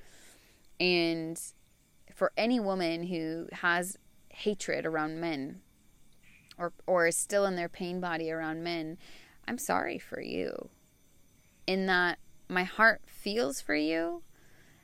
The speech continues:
and I also want to empower you that you're the only one that can change that. That relationships are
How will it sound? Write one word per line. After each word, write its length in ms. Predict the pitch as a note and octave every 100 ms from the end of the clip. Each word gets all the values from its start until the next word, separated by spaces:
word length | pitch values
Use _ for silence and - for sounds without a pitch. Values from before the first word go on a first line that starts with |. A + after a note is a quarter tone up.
| -
and 140 | F#3+ G3
I 120 | F#3
also 800 | G3 A3 - G3 F#3 F3+ F3 -
want 440 | F3+ F3+ F3 F3 -
to 40 |
empower 440 | F3 - - -
you 260 | F#3+ E3 D#3
that 140 | D#3+
you're 240 | - F#3 G#3
the 100 | G#3+
only 120 | G3
one 160 | F#3+ F3+
that 100 | -
can 120 | -
change 300 | - - -
that. 240 | - - - - - _ _ _ - - - - - -
That 120 | -
relationships 640 | F3 F#3 G#3+ A#3+ A3 G#3 -
are 180 | D#3+